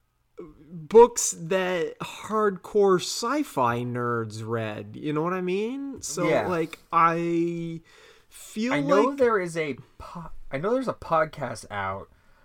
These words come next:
Speaker 2: that is, like, uh, I think they're still doing it, where they basically kind of break down the books and,
Speaker 1: Mm-hmm.
Speaker 2: like,
Speaker 1: I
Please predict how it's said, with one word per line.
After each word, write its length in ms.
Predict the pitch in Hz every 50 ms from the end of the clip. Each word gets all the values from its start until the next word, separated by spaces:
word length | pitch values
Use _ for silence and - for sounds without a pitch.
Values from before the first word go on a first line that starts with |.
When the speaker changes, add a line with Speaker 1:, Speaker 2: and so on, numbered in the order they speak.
| _ -
Speaker 2:
that 200 | - 117 117 117
is, 180 | 120 117 113 120
like, 400 | 117 113 107 107 98 - - - _ _ _ _ _ _ _ _ _ _ _ -
uh, 240 | 110 110 107 104 104 -
I 100 | 107 104
think 300 | - - 170 185 190 170
they're 120 | 160 127
still 260 | 110 - - 113 104
doing 360 | 98 98 104 98 98 98 98 101
it, 100 | 95 82
where 100 | 107 107
they 100 | 110 104
basically 520 | 98 - 120 117 117 113 - - - 120
kind 260 | 110 101 - 123 110 104
of 140 | 98 98
break 380 | - 110 107 107 95 - - _
down 320 | - 101 95 101 101 101
the 100 | 101 101
books 540 | 101 - - 101 107 123 - - - - - 165
and, 120 | 151 143
Speaker 1:
Mm-hmm. 160 | 151 151 151 143
Speaker 2:
like, 140 | 143 190 - - -
Speaker 1:
I 40 | -